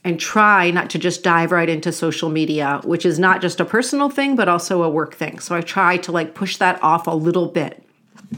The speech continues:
And I have my other things that I do, like not snacking between meals, 'cause I'm also a great snacker. So that's kind of my little food thing that I added in there. But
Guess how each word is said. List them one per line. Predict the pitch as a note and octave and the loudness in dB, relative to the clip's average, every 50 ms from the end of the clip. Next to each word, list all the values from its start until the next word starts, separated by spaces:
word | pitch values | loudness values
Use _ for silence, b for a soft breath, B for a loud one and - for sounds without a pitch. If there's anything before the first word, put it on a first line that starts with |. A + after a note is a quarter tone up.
| - - - - - _ _ _ _ _ _ B B B B B B B B B | -14 -14 -20 -20 -20 _ _ _ _ _ _ B B B B B B B B B
And | C4+ C#4+ | 2 2
I | C#4+ | 4
have | C4 C4 A3 | 4 2 2
my | A3+ G3+ - | 2 0 0
other | - E3 E3+ - - | 0 0 0 0 -2
things | - D#3 D#3 D#3 D3 - | -2 -4 -6 -6 -6 -4
that | E3 D3+ | -4 -2
I | D3+ D#3 D3+ | -2 -2 -2
do, | D#3 D3 D3 D3 | -2 -2 -2 -2
like | D3 D3 D3 D3 - - | -2 -2 -4 -6 -8 -8
not | - F3 D#3+ - - | -2 -2 -2 -2 -4
snacking | - - F#3 E3+ E3 D#3+ - F3 D#3+ D#3 | -6 -2 0 0 0 0 0 -2 -2 0
between | D#3+ E3 - - E3+ D#3+ D#3+ D#3 | -2 -2 -4 -2 -4 -2 -2 -2
meals, | D#3 D3+ D#3 D#3 D3+ D3 - | -2 -2 -2 -4 -4 -6 -6
'cause | - D3+ - | -6 -4 -4
I'm | D#3+ D#3 | -2 -4
also | D#3 D3+ - - D#3+ | -4 -4 -4 -4 -4
a | D#3 | -4
great | D3 D3+ D#3 D#3+ D#3 | -2 -4 -6 -6 -6
snacker. | - - F3 D#3+ D#3+ D#3 - E3 D#3+ E3 D#3+ B B B B B B B B B B B | -8 -8 -6 -6 -6 -4 -4 -4 -4 -4 -6 B B B B B B B B B B B
So | - - G#3 | -6 -4 2
that's | F#3+ G3+ G3 G3 - | 2 2 2 2 -2
kind | - G#3 F#3 F3 | -2 0 0 2
of | F3 D#3 D#3+ | 0 0 0
my | E3+ E3 E3+ | 0 2 2
little | F3 F#3+ F3 F3+ E3+ D#3+ D#3+ | 2 4 2 2 2 0 -2
food | D#3+ - - A3 G#3 G3 F3+ D3 - | -4 -4 0 2 2 2 2 0 -2
thing | - E3+ D#3+ D3 C#3+ D3+ D3+ E3+ - - | -2 -2 -2 -2 -4 -6 -8 -10 -12 -6
that | E3 E3+ E3 | -4 0 0
I | E3+ E3 D#3 | 0 0 0
added | - E3+ D#3+ D#3+ E3 D#3+ | -2 -2 -2 -2 -2 -4
in | E3 E3 D#3+ D#3+ | -4 -4 -4 -4
there. | D#3 D#3 D3+ D3+ D#3 D#3 - - | -4 -4 -4 -6 -8 -8 -10 -4
But | D#3 G#3+ G#3+ G3+ F#3 - - - - | 2 2 4 4 4 0 -4 -12 -16